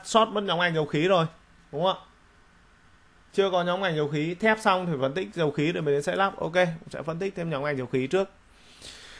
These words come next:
Ờ, thì, ờ, đối với nhóm ngành dầu khí thì chúng ta nhìn ở đây, ở đây đó là cái biểu đồ của W T I. Ờ, đúng anh chị. Đó, chúng ta nhìn qua một tí.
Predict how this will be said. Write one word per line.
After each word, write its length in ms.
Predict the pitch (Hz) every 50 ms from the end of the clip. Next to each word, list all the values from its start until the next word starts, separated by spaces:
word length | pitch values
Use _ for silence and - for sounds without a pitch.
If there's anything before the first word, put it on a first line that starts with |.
| - -
Ờ, 180 | - - 160 165
thì, 320 | 160 196 180 175 175 175
ờ, 160 | 175 175 170 175
đối 160 | 165 160 170
với 80 | 190
nhóm 140 | 190 196 202
ngành 120 | 214 214 196
dầu 120 | 190 175
khí 220 | - 170 165 175
thì 120 | 190 208 180
chúng 120 | 170 175 180
ta 160 | 202 196 196
nhìn 220 | 196 185 175 160
ở 80 | 147 147
đây, 260 | 160 180 185 196 190 165 160 165
ở 180 | 147 147 139 135
đây 260 | 143 160 170 180 180
đó 160 | 165 147 151
là 380 | 165 175 170 165 156 147 143 139
cái 240 | 135 - 131 131 147
biểu 160 | 170 160 139
đồ 180 | 135 135 131 120
của 80 | 123 113
W 240 | 120 139 139 139 135
T 80 | -
I. 260 | 185 190 196 196 190 156 131 - -
Ờ, 160 | 104 113 120 127
đúng 200 | 131 135 143 160
anh 140 | 170 180
chị. 160 | 170 175 - - - - 104 98 110 110 110
Đó, 200 | 113 120 131 135 139
chúng 100 | 143 147
ta 80 | 151
nhìn 200 | 147 147 139 123
qua 140 | 123 139 143
một 140 | 139 127 -
tí. 240 | 131 123 135 147